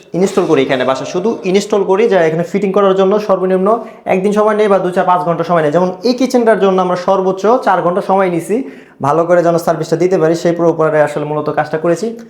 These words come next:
তা আমাদের এটা মূলত হচ্ছে হলো এই অ্যালুমিনিয়ামের শিট, যেটা হচ্ছে এসিবি শিট বলে অ্যালুমিনিয়ামের। এটা কালার হয়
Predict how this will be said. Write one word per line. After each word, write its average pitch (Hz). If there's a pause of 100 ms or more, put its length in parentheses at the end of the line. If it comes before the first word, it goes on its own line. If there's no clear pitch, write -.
(140)
তা -
আমাদের 180
এটা 202
মূলত 208
হচ্ছে 208
হলো 202
এই 175
অ্যালুমিনিয়ামের 185
শিট, 220
যেটা 151
হচ্ছে 156
এসিবি 185
শিট 175
বলে 160
অ্যালুমিনিয়ামের। 156 (100)
এটা 147
কালার 160
হয় 196